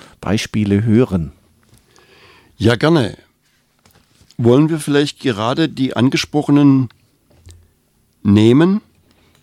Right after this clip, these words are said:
Speaker 1: Ja, sehr gerne.
Speaker 2: Äh, wir hatten das Talheim, dieses Gedicht mit Mössingen. Talheim, verlierend,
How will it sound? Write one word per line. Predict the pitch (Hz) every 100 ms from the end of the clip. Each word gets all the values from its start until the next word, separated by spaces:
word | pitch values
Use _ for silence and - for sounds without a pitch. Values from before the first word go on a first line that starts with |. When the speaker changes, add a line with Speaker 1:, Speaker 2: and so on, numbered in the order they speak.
| _
Speaker 1:
Ja, | 165 110 110 180
sehr | - 104
gerne. | 92 147 220 _ _ _ _ _ _ _ _ _ _ _ _ _ _ _ _ _ _ _ _ _ _ _ -
Speaker 2:
Äh, | 123 113
wir | 107
hatten | 107 - 143 123
das | 113 -
Talheim, | - 95 143 117 90 104 135 175 _ _ _ _ - - _ _
dieses | - 123 110 110
Gedicht | - 117 -
mit | 113 98
Mössingen. | 107 - 147 165 190 _ _ _ _ _ _ _ _ _ _ _ - _ - _ _ _ _ _ _ _ _ _ _ _ _ _ _ _ _ _ _ _ _ _ _ _ _ _ _ _ -
Talheim, | - 107 127 170 104 101 110 135 170 _ _ _ _ _ _ _ _ _
verlierend, | - - 123 107 113 135 160 214 240 -